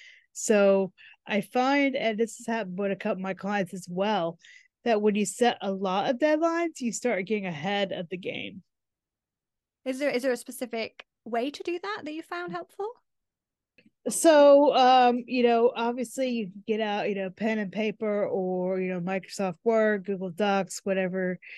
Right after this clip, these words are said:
Speaker 1: you want, and just start saying you're gonna write chapter one by April thirtieth, for example. And then you break that down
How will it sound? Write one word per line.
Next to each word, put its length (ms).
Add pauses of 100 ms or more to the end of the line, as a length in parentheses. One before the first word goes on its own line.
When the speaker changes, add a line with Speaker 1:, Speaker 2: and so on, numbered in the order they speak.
(220)
Speaker 1:
you 120
want, 400 (320)
and 240
just 220 (100)
start 480
saying 460
you're 180
gonna 280
write 500 (420)
chapter 920
one 680
by 640 (160)
April 800 (300)
thirtieth, 440 (180)
for 120
example. 600 (460)
And 200
then 500
you 140
break 420
that 320
down 540